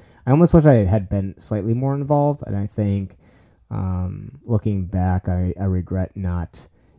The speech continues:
It's hard, though, because nursing students have really weird lives, um,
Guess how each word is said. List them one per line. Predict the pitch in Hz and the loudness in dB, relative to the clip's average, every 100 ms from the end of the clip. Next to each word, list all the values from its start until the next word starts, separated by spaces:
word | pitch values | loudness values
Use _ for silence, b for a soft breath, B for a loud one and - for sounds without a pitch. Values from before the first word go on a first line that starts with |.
| - | 0
It's | - | 0
hard, | - 135 156 160 | 0 6 6 8
though, | 170 170 165 156 - _ _ | 6 8 6 4 -2 _ _
because | - 113 110 107 101 95 92 - - _ _ _ _ _ - | -4 0 2 4 4 2 -2 -8 -14 _ _ _ _ _ -8
nursing | 98 104 - 135 131 | -4 -2 0 0 0
students | - 143 143 135 | 0 0 0 0
have | 104 | -2
really | 92 90 95 95 | -2 -2 0 0
weird | 90 87 82 82 | 0 -2 -4 -6
lives, | 80 80 87 117 135 - - b b b b b b - | -8 -4 -2 -2 -4 -8 -16 b b b b b b -6
um, | 95 92 87 85 82 | -2 0 0 -2 -6